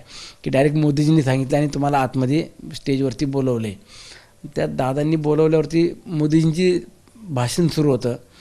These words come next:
भाषण संपल्यावरती मला परत स्वतंत्र बोलून त्यावेळेला माझी भेट घालून दिली आणि तो एक व्हिडिओ खूप चांगला आला. तो व्हिडिओ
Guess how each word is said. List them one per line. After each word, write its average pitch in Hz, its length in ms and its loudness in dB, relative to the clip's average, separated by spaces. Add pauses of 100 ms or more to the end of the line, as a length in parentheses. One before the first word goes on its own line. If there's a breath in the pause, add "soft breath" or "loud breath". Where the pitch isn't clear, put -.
(400 loud breath)
भाषण 139 300 0
संपल्यावरती 147 420 -2
मला 151 200 0
परत 156 220 -2
स्वतंत्र 143 420 -2
बोलून 156 480 0 (440)
त्यावेळेला 139 260 0
माझी 139 220 0
भेट 135 240 0
घालून 131 240 0
दिली 135 220 -2 (580 loud breath)
आणि 135 200 -8
तो 180 40 0
एक 160 80 0
व्हिडिओ 147 360 2
खूप 175 240 -4
चांगला 151 280 4
आला. 123 240 0 (460)
तो 147 60 -4
व्हिडिओ 143 460 0